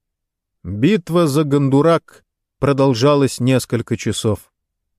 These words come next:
но большая часть времени ушла на поиски спрятавшихся версгорцев. У нас было убито около десяти человек, раненых не было,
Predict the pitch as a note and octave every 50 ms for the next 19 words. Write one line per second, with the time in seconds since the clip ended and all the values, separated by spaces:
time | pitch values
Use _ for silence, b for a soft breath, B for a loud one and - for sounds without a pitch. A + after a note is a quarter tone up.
0 | _ _ - A2+ A#2+ B2+ B2 C#3 C3 A#2+ - - C3 A#2+ A2+ - - A#2+ G#2+ -
1 | - - C3 D3 E3+ E3+ C#3 A2+ G#2+ G2+ F#2+ - B B B B B B B A#2+
2 | A2+ - - G#3 A#3+ A#3 G3+ D#3+ - - F3 G3+ G#3 E3+ - - - D3+ - -
3 | - C3 D3 E3 D#3+ - C#3 - - - A#2 - - - B2+ B2 A2 A2+ A2+ A2
4 | G#2+ G#2+ G#2+ G2 F#2 - - - - _ - _ _ _ _ _ _ _ _ _
5 | _ _ _ _ _ _ - - C#3+ D#3 E3 D#3+ C#3 B2+ C3+ C3 B2 B2 A#2+ A2+
6 | A#2 A#2+ G#2+ - A2 A2 G#2 - A2 G#2+ G#2 G2+ G2 G2+ - - G2 F2 - A3
7 | A3 - - G#3 F#3+ F#3 F#3+ G3 F#3+ F3+ - - _ _ _ _ _ _ _ -
8 | - D3 G3 A3 F#3 B2 F#2+ F#2 - - - D#3+ F#3+ F#3+ F3 F3+ F3+ F3 D#3+